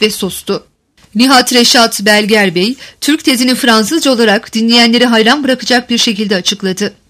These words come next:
Bu konuşmadan dolayı hitabetiyle ün almış olan Fransız Başbakanı Briand, Nihat Reşat Bey'i tebrik etti. Fransız askeri müşavirlerinden Albay Mugin, akşam otele gelerek Türk tezinin çok iyi savunulduğunu bildirdi.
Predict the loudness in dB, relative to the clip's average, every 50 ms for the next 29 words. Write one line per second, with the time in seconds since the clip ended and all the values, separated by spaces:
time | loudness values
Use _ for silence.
0 | _ _ -20 -20 -20 -20 -4 -4 -4 0 2 0 0 2 0 0 0 2 2 2
1 | 2 2 2 0 0 0 -2 0 0 -2 0 2 0 0 2 0 -2 -2 0 -2
2 | 0 0 -2 -2 -2 0 0 0 0 0 -2 -2 -2 0 0 0 0 -2 -2 -2
3 | 0 0 0 0 -2 -4 -4 0 0 0 0 0 -4 -4 -2 -2 0 0 0 0
4 | 0 0 0 -2 -2 -4 -6 -8 -14 -20 -20 -20 -6 -2 0 2 2 2 0 0
5 | -2 0 0 0 0 -2 0 -2 -2 -2 -2 -2 -4 -4 -4 -6 -6 -6 -6 -6
6 | -4 -6 -6 -6 -6 -8 _ _ _ _ _ -20 -20 -20 -20 _ 0 2 2 2
7 | 2 0 -2 0 0 0 0 0 0 0 0 2 0 0 0 0 0 0 0 0
8 | 0 0 0 0 0 0 2 0 0 2 0 0 0 2 2 2 4 4 2 2
9 | 0 -2 -2 -2 -4 -4 -6 -8 -12 -18 -4 -2 -2 0 2 0 0 0 -2 -4
10 | -2 -2 0 0 0 0 0 0 0 0 -2 -2 -4 -4 -4 -4 -4 -2 -4 -4
11 | -2 -2 -4 -2 -2 -2 -4 -4 -4 -4 -4 -4 -2 -2 -2 -2 -2 -2 -4 -4
12 | -4 -2 -4 -2 -2 -4 -4 -4 -4 -4 -6 -6 -4 -6 -6 -6